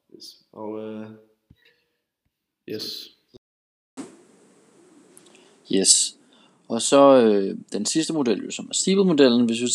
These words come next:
Speaker 3: tager et kig på den. Så hvis vi starter med S'et, som jo står for social, så kan vi kigge på, at, at alle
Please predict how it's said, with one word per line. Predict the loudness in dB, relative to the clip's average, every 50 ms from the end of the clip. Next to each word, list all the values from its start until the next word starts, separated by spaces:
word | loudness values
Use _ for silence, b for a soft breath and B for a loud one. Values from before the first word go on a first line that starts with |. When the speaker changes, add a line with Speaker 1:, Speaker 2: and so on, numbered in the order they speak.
| 0
Speaker 3:
tager | 0 0 0 2
et | -2 -4 -4 -8
kig | -2 -2 -2 -2 _
på | -2
den. | 2 2 2 2 0 -6 -12 b b b b b b b b b b b b
Så | -4 2 2 2
hvis | 2 2 -2 0 -2
vi | -2 0
starter | 0 4 6 6 6 6 6 4 2
med | 2 0 -2 -2 -4 -4 -6 -4
S'et, | 0 2 2 2 2 -2 -2 -4 -4 -8 -6
som | -4 -2 -2 -2
jo | -4 -4
står | -6 0 0 0 0 0 -2
for | -4 -2 0 0 0 -2 -4 _
social, | -8 -6 -4 -4 -4 0 2 2 2 2 0 -2 -4 -8 b b b b b b b b b b
så | -10 -6 -4
kan | -2 -2
vi | -2
kigge | 0 -2 -2 -2 0
på, | 0 2 2 2
at, | 2 0 -2 -2 -2 -2 _ _ _ _ _ _
at | -8 -8 -8 _ _
alle | 4 6 8 8 8 6